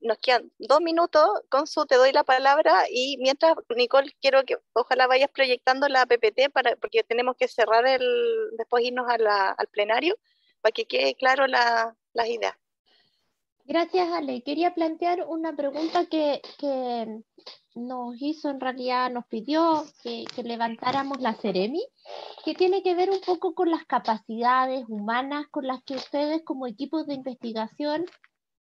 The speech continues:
Speaker 2: lidian al final en el día a día de la ejecución de estos proyectos,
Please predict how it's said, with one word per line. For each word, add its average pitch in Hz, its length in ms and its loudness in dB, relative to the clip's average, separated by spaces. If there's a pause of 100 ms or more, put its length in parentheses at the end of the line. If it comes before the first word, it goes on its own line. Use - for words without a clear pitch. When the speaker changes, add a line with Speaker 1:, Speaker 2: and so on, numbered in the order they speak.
(200)
Speaker 2:
lidian 330 680 2
al 277 180 -6
final 302 420 0 (140)
en 277 160 -10
el 262 160 -10
día 302 200 4
a 294 60 2
día 285 340 0
de 277 100 -4
la 262 120 -2
ejecución 262 560 -8
de 269 80 -8
estos - 240 -20
proyectos, 247 680 -6